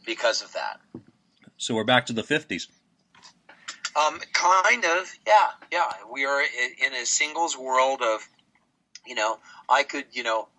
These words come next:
Speaker 1: uh, write a song with Kelly Keagy from Night Ranger, which, you know, I, is one of my friends. We could write a song and I could go throw it up on iTunes, you know, record it,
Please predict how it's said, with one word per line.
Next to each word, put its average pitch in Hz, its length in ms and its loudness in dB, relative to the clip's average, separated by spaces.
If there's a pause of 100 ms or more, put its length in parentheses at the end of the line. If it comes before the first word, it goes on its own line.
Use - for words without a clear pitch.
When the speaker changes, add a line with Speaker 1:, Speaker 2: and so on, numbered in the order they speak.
(200)
Speaker 1:
uh, 113 280 -2 (140)
write 120 220 -2
a 123 60 -10
song 120 400 -2
with 107 100 -14
Kelly 113 260 -4
Keagy 110 380 -12
from 107 160 -16
Night 113 260 -2
Ranger, 104 400 -8
which, 104 360 -8
you 104 80 -16
know, 101 240 -6
I, 101 100 -4 (140)
is 104 200 -10
one 104 120 -12
of 104 80 -8
my - 100 -2
friends. - 840 -12
We 131 120 -2
could 127 160 -2
write 117 220 2
a 117 40 -6
song 120 400 0
and 107 80 -2
I 113 120 0
could - 120 -10
go 110 160 -4
throw 113 240 0
it 113 60 0
up 117 180 0
on 110 80 0
iTunes, 113 760 -2 (440)
you 117 100 -2
know, 110 100 2
record 131 380 0
it, 135 140 -2